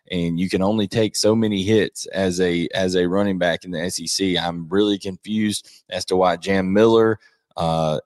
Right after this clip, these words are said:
and Justice Haynes aren't getting involved in the picture at all. I would be surprised if both of those guys are still around next year for Alabama. So that is one thing that I would kinda,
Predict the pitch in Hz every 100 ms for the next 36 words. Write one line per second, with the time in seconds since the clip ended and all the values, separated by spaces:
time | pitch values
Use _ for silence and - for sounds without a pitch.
0 | - 87 80 78 98 101 - 87 104 107
1 | 107 107 92 - 101 92 _ _ - 110
2 | 104 98 95 - 110 104 98 98 98 92
3 | 80 113 98 95 87 85 98 104 101 -
4 | 90 95 92 85 - 85 95 92 87 85
5 | 78 92 92 87 87 90 90 90 87 76
6 | - 98 85 76 87 101 107 104 - -
7 | _ 104 104 - 110 110 101 98 107 92
8 | 104 101 101 104 104 98 90 87 - _
9 | - 92 95 87 95 107 104 95 - -
10 | _ - 107 98 92 87 85 87 82 98
11 | 90 80